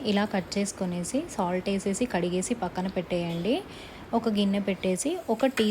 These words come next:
స్పూన్ ఆయిల్ వేసేసి, ఒక చిన్న సైజ్ ఆనియన్, ఒక ఐదు పచ్చిమిరపకాయలు వేసేయండి.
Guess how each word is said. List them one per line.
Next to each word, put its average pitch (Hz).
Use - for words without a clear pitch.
స్పూన్ 247
ఆయిల్ 208
వేసేసి, 180
ఒక -
చిన్న 208
సైజ్ 226
ఆనియన్, 196
ఒక 202
ఐదు 196
పచ్చిమిరపకాయలు 202
వేసేయండి. 185